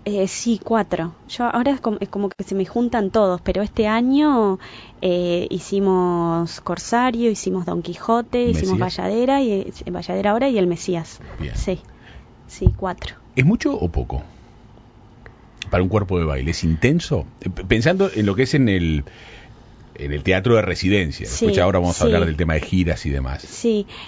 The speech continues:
Speaker 1: Eh, a ver, yo, yo l-, encuentro que son, son cuatro temporadas, es, eh, está bien. Eh, quizá cuatro títulos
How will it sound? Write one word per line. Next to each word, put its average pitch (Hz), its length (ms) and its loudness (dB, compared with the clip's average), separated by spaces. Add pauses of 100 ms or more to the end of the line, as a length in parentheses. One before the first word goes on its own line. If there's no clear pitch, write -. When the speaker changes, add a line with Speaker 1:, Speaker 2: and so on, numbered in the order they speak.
(120)
Speaker 1:
Eh, 202 1160 2 (300)
a 202 180 0
ver, 226 300 2
yo, 269 220 2
yo 254 320 -2
l-, 285 240 2
encuentro 247 480 2
que 220 120 -2
son, 202 480 2
son 101 720 0 (100)
cuatro 285 280 2
temporadas, 208 640 0
es, - 440 -6
eh, 185 160 -8
está 180 280 -4
bien. 208 460 4 (600)
Eh, 175 480 -2
quizá 214 360 -2
cuatro 220 380 0
títulos 160 760 -2